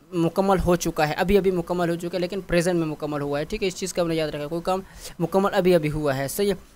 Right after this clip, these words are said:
इसलिए इसको हम प्रेजेंट नाम देते हैं। हालांकि वैसे परफेक्ट ये पास्ट में चला जाता है, लेकिन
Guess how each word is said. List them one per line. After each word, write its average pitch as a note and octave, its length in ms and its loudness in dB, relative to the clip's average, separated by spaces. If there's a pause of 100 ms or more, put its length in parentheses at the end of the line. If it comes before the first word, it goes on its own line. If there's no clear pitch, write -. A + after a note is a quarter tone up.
(140)
इसलिए F#3+ 260 4
इसको F#3 200 2
हम F#3+ 80 0
प्रेजेंट F3+ 400 4
नाम E3+ 220 4
देते D#3 220 0
हैं। D3+ 80 0
हालांकि F3+ 300 2
वैसे F3+ 240 0
परफेक्ट F3 400 -2
ये F3 160 2 (220)
पास्ट F#3+ 220 4
में F#3+ 80 2
चला E3+ 200 4
जाता D#3+ 220 2
है, F#3+ 120 2 (360)
लेकिन G3+ 400 6